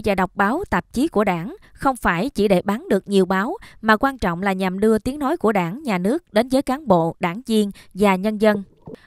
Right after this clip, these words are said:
góp phần tăng cường sự lãnh chỉ đạo của Đảng đối với toàn xã hội, đồng thời giúp cán bộ, đảng viên, người dân kịp thời nắm các chủ trương, đường lối của Đảng, chính sách, pháp luật của nhà nước,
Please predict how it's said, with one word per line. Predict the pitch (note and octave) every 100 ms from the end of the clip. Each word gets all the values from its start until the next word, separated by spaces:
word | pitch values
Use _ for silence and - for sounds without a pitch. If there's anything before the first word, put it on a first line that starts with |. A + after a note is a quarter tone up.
| _ -
góp | C4+ -
phần | A#3+ G3+ F#3
tăng | B3 B3
cường | G#3+ G3 F3+
sự | - F3+
lãnh | F#3+ F3+ F#3+ E4
chỉ | F#3+
đạo | G#3 F#3 E3
của | -
Đảng | A3 E3+ E3+ C#4+
đối | A3 A#3+
với | B3
toàn | - F#3+ F3 E3
xã | - F#3+
hội, | A3+ D#3+ D#3+ D#3 - - -
đồng | A3+ G#3+
thời | G#3+ G3+
giúp | G3+ -
cán | C#4 D#4+
bộ, | G3 F#3
đảng | F3+ C4+
viên, | A3+ G#3+ G#3 - -
người | A3 A3
dân | G3+ B3 B3+
kịp | A3 G3 -
thời | G3 G3 F#3
nắm | G3 B3+ G4
các | D4+ -
chủ | F#3
trương, | - A3 G#3+ G3+ - -
đường | A3 G3+
lối | A3+
của | E4+ G#3
Đảng, | G#3+ E3 F#3 D#4+ -
chính | C4+
sách, | - E4+ - _
pháp | C#4+ -
luật | G3+ F#3 - - _
của | - F#3
nhà | G#3+ C4 F3+
nước, | F#3 D#4